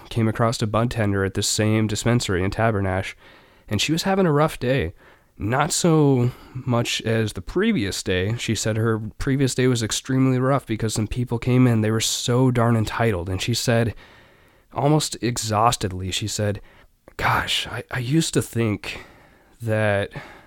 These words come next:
people were inherently good and there were just a few bad people out there. But now, I, I almost feel that it's the other way around, that there are more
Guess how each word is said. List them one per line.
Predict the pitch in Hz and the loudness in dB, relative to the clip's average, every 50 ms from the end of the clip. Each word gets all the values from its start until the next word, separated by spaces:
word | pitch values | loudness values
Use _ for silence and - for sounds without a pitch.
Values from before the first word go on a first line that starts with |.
| - _ _ _ _ _ - - | -20 _ _ _ _ _ -12 -8
people | - 117 120 123 - 135 123 120 113 | -6 -6 -6 -4 -2 0 0 0 0
were | 110 107 104 | 0 0 0
inherently | 101 - - - 113 110 - - 104 107 104 | -2 -2 -2 0 0 0 0 0 0 -2 -2
good | 98 101 98 101 101 104 104 - 123 - - - | -2 -2 0 0 0 0 -2 -4 -6 -10 -12 -6
and | 110 104 | -4 -2
there | 101 104 | 0 0
were | 101 98 | 0 0
just | 107 113 110 - - | -2 -2 -2 -2 -4
a | 101 | -6
few | - - - 113 113 107 104 | -6 -4 -4 -2 -2 0 0
bad | 107 98 95 95 104 104 | 0 0 0 0 0 0
people | - 107 98 - 98 98 | -2 -4 -4 -2 -2 -2
out | 92 95 95 87 | 0 -2 -2 -4
there. | - 92 90 90 95 - - _ _ _ _ _ - - - - _ _ _ - - | -6 -6 -6 -6 -8 -10 -14 _ _ _ _ _ -20 -20 -20 -20 _ _ _ -8 -6
But | - - - | -6 -4 -2
now, | 113 113 120 131 143 147 147 147 143 139 135 127 123 - - - - - - - - - _ _ _ _ _ _ _ _ _ _ _ | -2 0 2 2 4 4 4 4 4 2 2 0 -2 -4 -8 -14 -20 -20 -20 -20 -20 -20 _ _ _ _ _ _ _ _ _ _ _
I, | - - _ | -20 -14 _
I | - 131 123 117 127 - | -6 -6 -6 -4 -4 -4
almost | 110 120 143 170 160 156 - - - | 0 2 4 4 4 4 2 -2 0
feel | - 120 123 127 123 123 117 | 2 2 4 4 4 2 2
that | 110 107 110 | 2 0 0
it's | 107 - - | -2 -4 -4
the | - 110 104 | -4 -2 -2
other | 104 113 113 | -2 0 0
way | 113 120 117 | 0 0 0
around, | 98 92 95 117 156 156 104 82 - - - - - - - - _ _ _ _ _ | 0 0 0 2 2 2 0 -2 -6 -10 -14 -16 -18 -20 -20 -20 _ _ _ _ _
that | - 117 117 107 104 104 104 - - | -10 -6 -2 -2 -2 -2 -2 -4 -4
there | 117 113 - | -4 -2 0
are | 98 113 110 | 0 0 0
more | 107 107 110 120 123 131 131 127 123 113 | 2 2 2 4 4 4 4 4 2 0